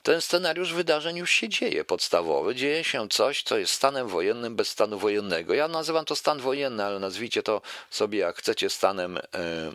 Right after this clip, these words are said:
e, wyjątkowym, e, możecie nazwać. To, proszę państwa, stanem wyjątkowym. Więc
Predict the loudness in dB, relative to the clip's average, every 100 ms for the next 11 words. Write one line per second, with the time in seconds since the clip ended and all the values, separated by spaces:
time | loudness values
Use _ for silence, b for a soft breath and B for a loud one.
0 | _ B B B B B -2 0 2 0
1 | 0 0 0 -2 -4 -4 -4 -4 -2 -2
2 | 0 -2 -2 -2 -4 -8 -16 -16 -18 -8
3 | 0 2 2 0 -2 0 -2 -2 0 -2
4 | 0 -2 -2 -4 -4 -4 -4 -6 -8 -12
5 | _ B B B -4 -4 -2 -8